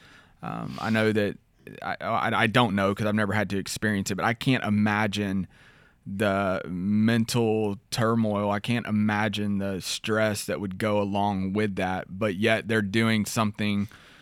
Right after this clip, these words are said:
to protect us, our country, our cities. So how would you encourage somebody that may be struggling with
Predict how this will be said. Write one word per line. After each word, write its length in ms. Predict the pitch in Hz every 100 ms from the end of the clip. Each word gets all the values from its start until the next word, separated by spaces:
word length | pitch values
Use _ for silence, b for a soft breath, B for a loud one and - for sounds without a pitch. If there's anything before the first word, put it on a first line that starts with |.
| b b b b b _ _ _ _ -
to 120 | 120
protect 560 | 113 - 120 110 - - _ -
us, 460 | 120 117 113 -
our 180 | - 107
country, 720 | 101 127 117 - 117 110 110
our 200 | 92 101
cities. 680 | 101 - 120 113 110 107 - b b b
So 320 | - 123 117 85
how 220 | 135 160
would 160 | 147
you 140 | 139 135
encourage 440 | 117 123 113 107
somebody 400 | - 107 101 98
that 100 | 95
may 160 | 82 98
be 100 | 98
struggling 560 | - 101 98 95 92 92
with 360 | 87 87 82